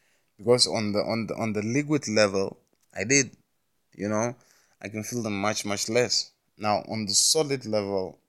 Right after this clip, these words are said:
it's like, it's, it's mad. It's mad, man. I,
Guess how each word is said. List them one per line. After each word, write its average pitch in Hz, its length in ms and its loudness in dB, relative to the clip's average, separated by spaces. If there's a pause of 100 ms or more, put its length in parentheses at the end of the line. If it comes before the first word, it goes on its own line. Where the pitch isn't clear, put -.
it's - 260 -10
like, 90 360 0 (380)
it's, - 400 -2
it's - 220 2
mad. 98 380 2 (300)
It's 98 200 -12
mad, 107 300 4
man. 95 320 -8 (560)
I, 98 540 6